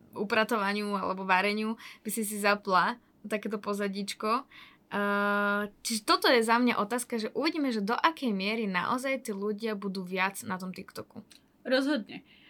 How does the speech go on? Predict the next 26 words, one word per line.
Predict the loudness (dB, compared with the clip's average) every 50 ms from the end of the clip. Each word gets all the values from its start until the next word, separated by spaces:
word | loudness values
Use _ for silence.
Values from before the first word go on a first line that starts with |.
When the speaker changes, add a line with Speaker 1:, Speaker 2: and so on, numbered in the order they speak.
| -20 _ _ _
Speaker 2:
A | -2 0 2 2 2 2 2 2 0 -2 -6 _ _ _ _ _ _ _ _ _ _ _ _ _ _ _
nekončíme | 2 4 6 6 6 6 4 4 4 2 2 2 2 2 2 0
pri | -2 -2 -2
TikToku | -2 -4 -4 -4 -6 -8 -6 -4 -4 -4 -4
tu, | -4 -4 -4 -2 -2 -4 -6 -10 -20 _ _ -20 -20 -20 -20 _ _ _ _ _
alebo | 0 2 4 6 6 6 6 6 6 6 6 6 6
máme | 6 4 4 4
aj, | 4 4 4 4 4 4 2 -2 -6 -12 -16 -18 -18 _ _ -20 -20 -8 0 4
nazveme | 6 6 8 10 10 10 8 6
to | 4 8 10
horúcou | 12 12 12 10 8 6 4 4
novinkou, | 4 2 2 2 2 2 2 -2 -4
čo | -4 -4
sa | -4 -2 -2
momentálne | -2 -2 -2 0 0 0 0 0 0 -2 -2 -2 -4
naozaj, | -2 -2 -2 0 0 0 0 0 -2 -4 -8 -16 -20 -20 -20 _ _ 2
a, | 4 6 6 6 6 6 6 4 4 2 2
zdieľa | 0 0 2 4 6 6 6 6 6 4 4 0 -2
všade | 0 0 0 0 0 0
na | -2 -4
TikToku | -4 -6 -10 -10 -10 -10 -8 -6 -6 -4 -2
a | -2
je | -4 -4
to | -4 -4
najnovší | -4 -2 0 2 2 0 0 -2 -8
filter, | -10 -6 -4 -4 -4 -4 -6 -8 -6 -6 -6